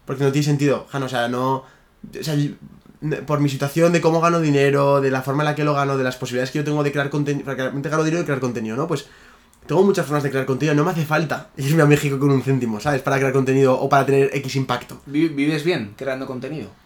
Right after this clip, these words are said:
Speaker 1: Sí, muy bien. Pero la, la, lo, lo bueno de esto
Speaker 2: ¿Vives bien? ¿Qué,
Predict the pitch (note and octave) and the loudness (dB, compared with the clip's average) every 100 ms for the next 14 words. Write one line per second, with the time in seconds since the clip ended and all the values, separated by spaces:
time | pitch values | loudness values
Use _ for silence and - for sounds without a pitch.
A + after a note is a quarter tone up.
0 | _ - B2+ A#2 A#2 A#2+ B2+ D3 - - | _ -4 -2 0 0 0 0 -2 -6 -12
1 | - - E3 C#3+ D3 C#3+ C#3+ - D3 C3 | -14 -4 -2 2 2 2 2 4 4 6
2 | C#3+ D3 B2+ C3 F#3 G3+ G#3 G#3 C#4 - | 6 6 6 6 6 6 4 -2 -8 -16
3 | - - - - - D3+ F3 G#3 E3+ F#3+ | -20 -20 -20 -20 -6 0 2 2 0 0
4 | G#3+ D3+ E3 A2 | 0 -2 -8 -14